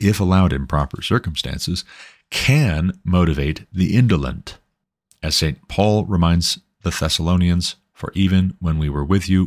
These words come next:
we gave you this command, if anyone will not work, let him not eat.'" Second Thessalonians three ten. So we see here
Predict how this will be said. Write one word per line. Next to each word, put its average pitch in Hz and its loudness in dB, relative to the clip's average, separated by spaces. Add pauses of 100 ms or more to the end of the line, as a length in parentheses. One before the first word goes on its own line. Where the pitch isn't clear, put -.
we 85 -4
gave 76 -4
you 73 -2
this 71 -4
command, 85 0 (280)
if 82 -12
anyone 71 -4
will 82 -4
not 69 -6
work, 95 -2
let 73 -8
him 73 -4
not 67 -6
eat.'" 113 -2 (500)
Second 76 -10
Thessalonians 71 -6
three 71 -6
ten. 90 0 (400)
So - -2
we 107 4
see 185 2
here 98 2